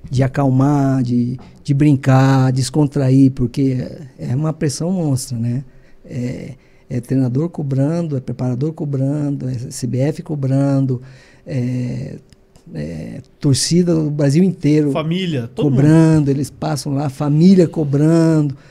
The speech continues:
Speaker 1: é o mundo desabando na cabeça deles. Então, eu procurava tirar esse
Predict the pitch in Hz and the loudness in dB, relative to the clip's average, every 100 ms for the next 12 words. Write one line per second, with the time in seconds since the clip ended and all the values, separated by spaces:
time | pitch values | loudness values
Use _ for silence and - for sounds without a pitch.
0 | - _ - 143 156 185 175 156 151 139 | -20 _ -10 -4 -2 0 0 -2 0 0
1 | 131 127 131 123 120 135 120 113 110 113 | 0 -2 -2 -4 -4 -6 -4 -4 -4 -6
2 | 120 - 131 156 - - - 151 135 151 | -8 -4 -4 -6 -10 -20 -10 -8 -6 -4
3 | 151 147 165 - - 180 139 139 156 135 | -2 -2 -4 -6 -2 0 2 2 0 -2
4 | - | -4